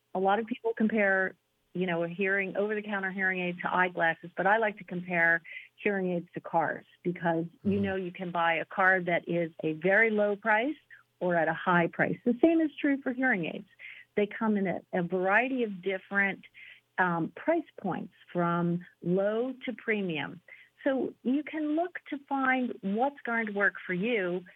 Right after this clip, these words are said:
Speaker 1: if you're working with a hearing professional that can offer you some advice.
Speaker 2: Mm-hmm. Gotcha. All right, so, uh, Kate, where can our listeners go for more information?
Speaker 1: You can visit hearing dot org and find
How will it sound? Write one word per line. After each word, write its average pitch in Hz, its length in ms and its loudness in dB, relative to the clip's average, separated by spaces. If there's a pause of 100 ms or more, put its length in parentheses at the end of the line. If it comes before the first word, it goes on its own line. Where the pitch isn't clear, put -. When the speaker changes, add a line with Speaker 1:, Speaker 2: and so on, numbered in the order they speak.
(420)
Speaker 1:
if 185 160 -6
you're 185 80 -4
working 175 340 -4
with 170 140 -4
a 180 40 -8
hearing 247 320 0
professional 202 540 -2
that 180 180 -4
can 175 120 -6
offer 156 260 -4
you 165 260 -4
some 160 140 -4
advice. 151 320 0 (600)
Speaker 2:
Mm-hmm. 95 220 -10 (100)
Gotcha. 80 280 -12
All 64 60 -18 (340)
right, 151 120 -2
so, 175 180 8
uh, 156 160 6
Kate, 175 220 0
where 175 180 2
can 180 180 0
our 160 140 2
listeners 160 400 2
go 151 160 2
for 156 100 -4
more 151 120 4
information? 151 560 -2 (1900)
Speaker 1:
You 208 220 -2
can 202 360 -6
visit 202 360 -4 (120)
hearing 247 460 0
dot 180 300 0 (160)
org 202 540 0 (520)
and 202 260 -2
find 180 540 -2